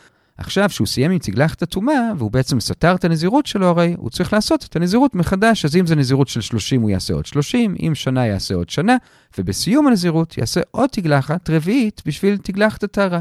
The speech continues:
כלומר, סיום הנזירות, וכך הוא עשה ארבע תגלחות. עכשיו, כל זה כשהוא יודע שהוא נצטרה, והוא יודע שהוא נטמא. אבל המשנה והברייתא מדברות על מקרה שהוא לא יודע. זה ספק אם הוא נצטרה,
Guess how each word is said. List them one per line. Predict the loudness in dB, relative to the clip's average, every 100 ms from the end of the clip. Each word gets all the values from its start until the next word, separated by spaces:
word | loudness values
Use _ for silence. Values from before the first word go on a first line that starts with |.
| -6
כלומר, | -6 -2 -2
סיום | -2 0 2
הנזירות, | 0 0 2 2 2 -2 _ _ -8
וכך | 2 4 4
הוא | 2
עשה | 2 2 2 0 -2
ארבע | 0 0 0
תגלחות. | -2 -4 -4 -6 -12 -20 -20
עכשיו, | -12 -6 -6 -6
כל | 0 2 4
זה | 4 2 0
כשהוא | -2 0 2
יודע | 2 2 2 2
שהוא | 0 -2
נצטרה, | -2 -2 0 2 2 -2
והוא | 0
יודע | 0 4 2 2
שהוא | 0 0
נטמא. | -2 -6 -12 -14 _ _ _
אבל | -8 0 2 2 0 -4
המשנה | -8 -8 -4 0
והברייתא | 0 2 0 0 -2
מדברות | -4 -2 -2
על | -2
מקרה | -4 -4 -2 -2 -4
שהוא | -6 -2
לא | 2
יודע. | 4 2 0 -14 -14
זה | -10
ספק | -8 -8 -2 -2 0
אם | -2
הוא |
נצטרה, | -2 -4 -2 0 2